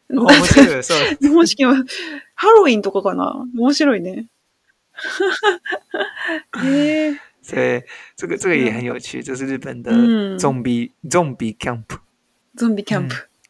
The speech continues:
Speaker 1: 嗯。
Speaker 2: 哦。
Speaker 1: 嗯。那，那在台湾的话，台湾还另外一个很有特色的是叫做无人岛的野营体验，在澎湖。
Speaker 2: 哦，無人島。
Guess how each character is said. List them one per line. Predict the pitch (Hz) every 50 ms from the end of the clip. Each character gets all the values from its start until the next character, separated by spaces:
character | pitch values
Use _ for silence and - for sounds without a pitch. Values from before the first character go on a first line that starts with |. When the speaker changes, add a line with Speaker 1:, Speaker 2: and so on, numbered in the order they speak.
| _ _ _
Speaker 1:
嗯。 | - 185
Speaker 2:
哦。 | 185 185 190 190 180 175 165 160 190 202 _ _ _ _ _ _ _ _ _ -
Speaker 1:
嗯。 | - 107 120 165 - - - - - - - _ _ _ _ - - 240
那， | 247 170 170 156 113 - - -
那 | 220 214
在 | 247 233
台 | 240 - - 147 131 135
湾 | 139 139 147 147
的 | 139 135 131 131
话， | - 127 117 113 - - - - - - _ _
台 | - -
湾 | 160 196 208 190
还 | 175 151 156
另 | 160 165 151 143
外 | 139 139
一 | 131
个 | 135 123
很 | 113 120
有 | 123 117 113
特 | - - 131 120 113
色 | - 135 123
的 | 123 123 120
是 | - 135 123
叫 | 127 123 117
做 | - 160 123 117 - _ - - _ _ _ -
无 | - 131 156
人 | 147 135 131 143 151
岛 | 135 123 127
的 | - 117 120 120 120 -
野 | 127 120 110 107 113
营 | - 123 113 117 127
体 | - - - - 113 117
验， | 123 127 113 120
在 | - 143 135
澎 | 135 - - - 135 123 127 147
湖。 | - - 120 120 120 139 _ _ _ _ _ _ _ _ _ _ _ _ _ _ _ _
Speaker 2:
哦， | - 214
無 | 214 220 233 233 233 226 226 220 202 185 196 190
人 | 214 220 220 214 -
島。 | - 214 208 202 202 226